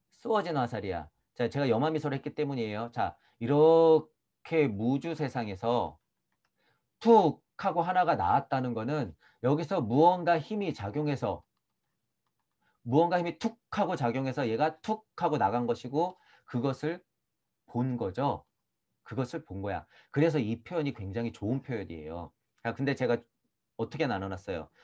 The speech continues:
등 떠밀려 나갈 것인가? 누군가 보냈기 때문에 그냥 마지못해 나갈 것인가? 아, 별 의미는 없지만 한번 나서볼까 할 것인가?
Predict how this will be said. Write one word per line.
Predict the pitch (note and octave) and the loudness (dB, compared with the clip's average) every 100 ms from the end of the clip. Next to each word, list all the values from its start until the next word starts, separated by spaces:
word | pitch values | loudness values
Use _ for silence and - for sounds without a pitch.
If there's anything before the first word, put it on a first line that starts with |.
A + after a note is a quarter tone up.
| - _ | -20 _
등 | C#3 D3 D#3+ D3 | 0 0 -2 0
떠밀려 | E3+ D#3+ D3+ C#3+ C3+ B2+ | 2 4 2 0 0 0
나갈 | A2 G#2+ A#2+ A#2+ | 2 2 2 2
것인가? | A#2+ B2 A2+ A2+ B2+ C#3+ D3+ | -2 -4 -4 0 2 2 -2
누군가 | A2+ B2 D3 C#3+ | -4 -4 -2 -2
보냈기 | A#2 A#2+ D3+ D3 - | -2 -2 -2 -4 -4
때문에 | C#3 C#3 C3 C3 | -4 -2 -4 -4
그냥 | C#3 B2 B2+ C3 - - | -4 -4 -4 -10 -16 -4
마지못해 | A2 G#2+ E3 C#3 A2+ | -2 0 0 -2 -2
나갈 | G2 F#2 A#2+ | -2 0 -2
것인가? | B2 A#2+ A#2 A2+ C3 - - - - | -2 -6 -4 0 0 -4 -14 -18 0
아, | C#3 | 2
별 | C3 D3+ | 4 2
의미는 | C3+ C3+ D#3 D#3 | 4 4 2 0
없지만 | B2+ - C#3 C#3 | -2 -4 -4 -2
한번 | C3+ C#3+ D3+ | -4 -4 -2
나서볼까 | - - D#3 C3+ A#2+ B2+ | -2 -2 -4 -6 -2 0
할 | C#3 D3 | 0 -2
것인가? | C#3 C3 A#2+ B2+ D#3+ | -6 -8 -4 -2 -2